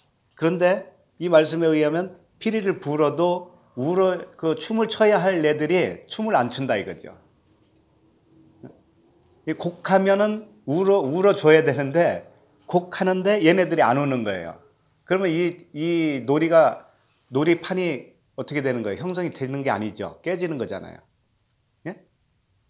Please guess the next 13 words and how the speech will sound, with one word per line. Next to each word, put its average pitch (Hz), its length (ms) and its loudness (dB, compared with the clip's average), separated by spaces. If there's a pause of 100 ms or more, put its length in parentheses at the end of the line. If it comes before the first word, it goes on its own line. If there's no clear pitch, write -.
(100)
그러니까 185 200 -2
하나님의 190 520 -2
뜻이 190 540 0
이렇게 160 280 -2
되면 156 280 0
어떻게 139 240 -2
된다는 127 360 -2
거예요? 156 280 -4
뜻이 196 500 -6 (300)
저버리는 131 580 2
것이 101 220 -8
되겠죠. 85 640 -8 (1900)
응? 160 80 -16